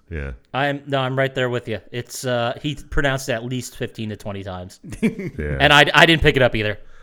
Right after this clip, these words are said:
Speaker 1: But that's his, like,
Speaker 3: Guardian
Speaker 1: guardian
Speaker 3: spirit.
Speaker 1: spirit who protects him, and he will never die as long as the spirit is around or alive, I guess.
Speaker 3: Gets your rebirth mechanic.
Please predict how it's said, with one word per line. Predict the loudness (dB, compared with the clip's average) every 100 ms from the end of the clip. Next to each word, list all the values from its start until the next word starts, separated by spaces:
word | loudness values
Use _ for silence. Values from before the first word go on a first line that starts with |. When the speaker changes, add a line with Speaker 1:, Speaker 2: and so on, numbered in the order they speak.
| -20 -20 _ 0
Speaker 1:
But | 0 0 -4 _ _ -4
that's | -4 -4
his, | -4
like, | -2 -4 -8 -20 _ _ _ _ _ _ _ _
Speaker 3:
Guardian | -16 -8 0
Speaker 1:
guardian | 0 0 -4
Speaker 3:
spirit. | -6 -2 0 2 0
Speaker 1:
spirit | -4 _ _ _ _
who | -4 -4 -4 -12 -20 _ -10
protects | -8 -4 -6 -6
him, | -6 -6 -6
and | -8 -8 -12 _ _ _ _ _ _ _ _ _ _ _ _ _ _ _ _ _ -16
he | -6
will | -4 0
never | 0 2 2
die | 2 0 0 0 -2
as | -6 -6
long | -6
as | -6
the | -10
spirit | -10 -4 -4 -4
is | -6 -8
around | -8 -8 -8 -12 -16 -16
or | -8
alive, | -6 -4 -4 -6 -8 -12 -14
I |
guess. | -12 -12 -12 _ _ _ _ _ _ _ _ _ _
Speaker 3:
Gets | -16 -12
your | -12 -14 -18 _ _ _ _ _ _ _ _ _ -10
rebirth | -8 -6 -8 -10
mechanic. | -12 -10 -10 -12 -16